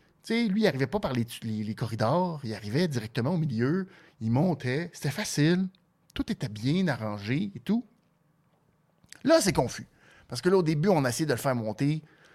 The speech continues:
là, on a essayé de le faire, euh, monter sur une petite plateforme. Tout ça était pas réussi. Alors là, maintenant, on fait juste le faire sortir. Mais là, le gars qui pèse sur le bouton des pyrotechnies, euh, je sais pas sur quoi il regarde pour dire à Cody. Fait que là,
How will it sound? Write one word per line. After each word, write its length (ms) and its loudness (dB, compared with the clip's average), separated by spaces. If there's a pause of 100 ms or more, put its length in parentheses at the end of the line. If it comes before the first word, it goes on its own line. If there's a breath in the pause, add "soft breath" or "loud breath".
(280 soft breath)
là, 120 4
on 240 4
a 80 0
essayé 180 0
de 60 4
le 40 -2
faire, 340 2
euh, 380 0
monter 360 -2
sur 100 -4
une 80 -2
petite 160 -16
plateforme. 640 0 (720 soft breath)
Tout 160 2
ça 140 0
était 140 -2
pas 200 -4
réussi. 440 0
Alors 180 4
là, 80 2
maintenant, 300 2
on 20 2
fait 120 0
juste 140 -4
le 80 -2
faire 220 -2
sortir. 460 -6
Mais 100 -4
là, 340 4 (960 soft breath)
le 120 -4
gars 300 2
qui 100 -8
pèse 340 0
sur 180 -6
le 100 -4
bouton 380 2
des 120 0
pyrotechnies, 720 0 (340 soft breath)
euh, 320 0
je 100 -4
sais 120 -2
pas 200 2
sur 160 -8
quoi 180 4
il 80 4
regarde 420 4
pour 120 -2
dire 200 6
à 60 -4
Cody. 500 2
Fait 120 -8
que 80 -4
là, 260 4